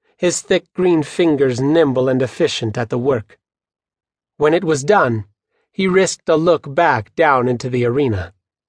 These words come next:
A vast expanse of empty aquifer, though filling rapidly with the dark blood of so many dead and dying orcs. Thousands lay strewn about,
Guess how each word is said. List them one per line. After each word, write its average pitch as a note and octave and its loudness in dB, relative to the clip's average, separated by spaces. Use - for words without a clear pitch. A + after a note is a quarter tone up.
A F3 2
vast D#3 0
expanse D3 -2
of D3+ 2
empty D#3 -2
aquifer, B2 -2
though E3+ 4
filling F3 2
rapidly D3 2
with C#3 -2
the C#3+ 0
dark C3 2
blood C3+ -2
of B2+ -2
so F#3 0
many E3 2
dead C3 0
and B2+ -2
dying B2+ 0
orcs. A#2+ -4
Thousands C#3 2
lay C#3 2
strewn D3 0
about, B2 0